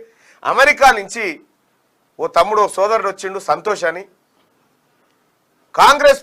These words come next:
పార్టీ ఇక్కడ గెలవాలి కేసీఆర్ దుర్మార్గం పోవాలనేటువంటి ఉద్దేశంతోటి అతను ఒక కొత్త కార్యక్రమాన్ని తీసుకొచ్చిండు. ఒకసారి సంతోష్ను ఆ మార్నింగ్ న్యూస్కి ఆహ్వానిద్దాం. ప్రజలారా లైవ్ చూస్తున్న మిత్రులారా ఆ లోపట చాము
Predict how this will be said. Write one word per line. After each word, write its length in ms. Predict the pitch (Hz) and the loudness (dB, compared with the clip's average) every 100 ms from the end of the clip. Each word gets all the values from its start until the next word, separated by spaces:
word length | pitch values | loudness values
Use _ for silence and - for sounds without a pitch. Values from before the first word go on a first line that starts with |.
| 220 | 2
పార్టీ 240 | 254 - 269 | 2 2 -4
ఇక్కడ 160 | 247 233 | -2 0
గెలవాలి 380 | 202 220 214 220 226 | 0 4 4 2 -2
కేసీఆర్ 420 | 190 214 220 220 139 | -6 -4 0 0 -2
దుర్మార్గం 440 | 170 214 247 240 196 | -4 2 2 2 0
పోవాలనేటువంటి 640 | 190 196 185 180 170 165 143 | 2 2 0 -6 -10 -14 -12
ఉద్దేశంతోటి 600 | 147 196 185 170 170 175 143 _ _ _ _ _ _ - | -10 -8 -10 -12 -12 -12 -14 _ _ _ _ _ _ -8
అతను 200 | 151 175 165 | -4 -4 0
ఒక 100 | 175 143 - 156 | 2 2 0 -10
కొత్త 180 | 165 214 | -4 0
కార్యక్రమాన్ని 560 | 190 185 170 160 160 180 | 0 0 -4 -8 -8 -10
తీసుకొచ్చిండు. 480 | 147 - 127 101 - _ _ _ - | -18 -16 -16 -18 -20 _ _ _ -20
ఒకసారి 320 | - 185 185 - 165 | -4 0 0 0 -4
సంతోష్ను 480 | 208 247 226 208 175 - _ _ _ - | 0 -2 -2 -6 -8 -12 _ _ _ -12
ఆ 40 | 123 | -4
మార్నింగ్ 240 | 156 208 208 | -2 -2 -8
న్యూస్కి 200 | 196 175 | -4 0
ఆహ్వానిద్దాం. 460 | 175 185 175 165 185 - _ - _ | 2 0 0 0 0 -2 _ -20 _
ప్రజలారా 480 | - 196 247 240 240 240 - 151 | -4 2 4 6 6 2 0 0
లైవ్ 160 | 226 233 | 0 -2
చూస్తున్న 240 | 233 226 208 | -10 -8 -8
మిత్రులారా 480 | 202 202 190 185 202 - _ - _ - _ _ _ _ _ _ _ _ _ _ _ _ _ - | -8 -4 0 2 0 -4 _ -20 _ -20 _ _ _ _ _ _ _ _ _ _ _ _ _ -14
ఆ 80 | 113 | -8
లోపట 220 | 135 139 - | -8 -8 -20
చాము 180 | - | -20